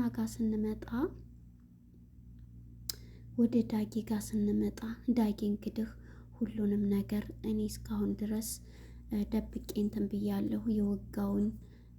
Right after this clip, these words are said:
እ፣ ጓደኛው የወጋውን ያፌትን እሱ እንደወጋው ነገራት።»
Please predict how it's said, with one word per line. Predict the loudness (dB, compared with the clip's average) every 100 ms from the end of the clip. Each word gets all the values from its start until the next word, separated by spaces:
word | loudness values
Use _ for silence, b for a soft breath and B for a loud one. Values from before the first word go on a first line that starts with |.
| -4
እ፣ | -2 0 0 -2 -6 -12 -6
ጓደኛው | -2 -2 -2 -2 0 2 0 -2 -8 -14 -14 -16 -10 -8 -4 2
የወጋውን | 4 4 0 0 2 2 0 -4 -4 0 2 2 2 2 0 2
ያፌትን | 2 0 0 -2 2 2 0 -2 -8
እሱ | -6 -6 -4
እንደወጋው | -2 0 -2 -2 -4 -4 -4 -2
ነገራት።» | -2 -2 -4 -4 -6 -8